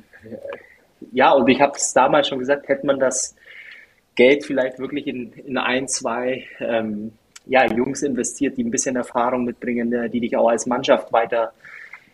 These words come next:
ja, ein Stück weit nach vorne bringen, äh, vielleicht auch zu einer Stütze werden kann. Und ich glaub, ähm, da waren sie ja wirklich in der Dimension unterwegs mit sechzehn Millionen, äh, wo sie noch nie vorher waren. Für mich damals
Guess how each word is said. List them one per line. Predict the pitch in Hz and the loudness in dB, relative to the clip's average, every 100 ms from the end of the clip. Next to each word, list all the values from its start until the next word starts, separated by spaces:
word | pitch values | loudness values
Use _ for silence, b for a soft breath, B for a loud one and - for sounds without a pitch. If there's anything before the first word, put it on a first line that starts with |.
| B B - | B B 0
ja, | 113 | 2
ein | 120 | 4
Stück | - 143 | 2 4
weit | 127 120 | 6 4
nach | - | 0
vorne | 123 120 127 | 2 2 2
bringen, | 117 120 117 123 | 0 0 0 -2
äh, | 123 117 113 | -2 0 0
vielleicht | - 117 | 2 2
auch | 113 113 | 4 2
zu | - | 2
einer | 123 | -2
Stütze | 113 139 - 123 | 0 -2 0 0
werden | 120 120 123 | 2 0 -2
kann. | 117 123 | -2 -2
Und | 113 | -2
ich | 117 | 0
glaub, | 127 117 | 0 2
ähm, | 117 117 117 113 - - | 2 0 -4 -16 -8 2
da | 117 | 4
waren | 104 113 147 | 4 0 0
sie | 123 | 0
ja | 104 | 0
wirklich | 139 - 123 | 0 -4 -4
in | |
der | 113 | -4
Dimension | 120 113 110 - 123 143 | -2 -2 -4 -6 -8 -6
unterwegs | 127 120 127 - | -4 -4 -4 -8
mit | 117 | -2
sechzehn | 127 120 - 120 | -2 -2 -4 -4
Millionen, | 117 113 127 127 127 | -4 -6 -8 -10 -4
äh, | 117 113 113 | -2 -2 0
wo | 117 | 0
sie | 120 | 2
noch | 120 | 2
nie | 127 139 | 0 0
vorher | - 120 110 | 4 4 4
waren. | 123 135 92 95 - B B B B B B _ _ _ | 2 2 -2 -14 -20 B B B B B B _ _ _
Für | - | 4
mich | 127 147 | 6 6
damals | 139 139 160 139 - | 6 6 2 0 -4